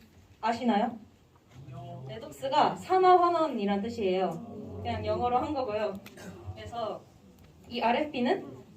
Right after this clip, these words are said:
양극과 음극에서 각각 산화환원이 일어나서 이 전자를 순환을 하게 함으로써 에너지를 저장을 하는 배터리인데, 여기서 보면 이 알에프피는 대용량 에너지 저장에 상당히 유리한-, 유리합니다.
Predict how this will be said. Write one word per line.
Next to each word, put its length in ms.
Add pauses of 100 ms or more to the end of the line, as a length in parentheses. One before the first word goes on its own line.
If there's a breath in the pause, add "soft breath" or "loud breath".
양극과 500
음극에서 400
각각 300
산화환원이 840
일어나서 600 (320 loud breath)
이 340
전자를 840
순환을 460
하게 160
함으로써 560 (380)
에너지를 420
저장을 460
하는 240
배터리인데, 640 (500)
여기서 200
보면 320 (480)
이 140
알에프피는 640
대용량 440
에너지 320
저장에 320
상당히 460
유리한-, 560
유리합니다. 560